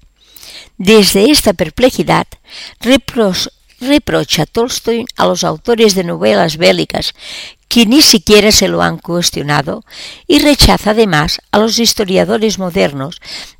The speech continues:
que admiten la necesidad de la guerra, siguiendo el principio daurniano de la fatalidad que pesa sobre la especie humana de tener que eliminar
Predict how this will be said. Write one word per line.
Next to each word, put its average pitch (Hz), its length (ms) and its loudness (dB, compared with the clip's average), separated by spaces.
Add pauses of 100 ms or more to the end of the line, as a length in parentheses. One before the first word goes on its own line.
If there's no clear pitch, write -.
(140)
que 294 80 4
admiten 208 540 2
la 214 80 2
necesidad 185 560 2
de 175 140 0
la 160 120 2
guerra, 147 440 -2
siguiendo 240 680 2
el 214 140 -4
principio 208 720 -4 (340)
daurniano 190 800 0 (160)
de 202 640 2
la 196 280 -2
fatalidad 156 640 -2 (120)
que 160 120 -2
pesa 214 400 2 (360)
sobre 208 340 0
la 185 100 2
especie 220 480 0
humana 180 480 -2
de 202 220 0
tener 208 420 0 (200)
que 220 160 4
eliminar 170 600 -2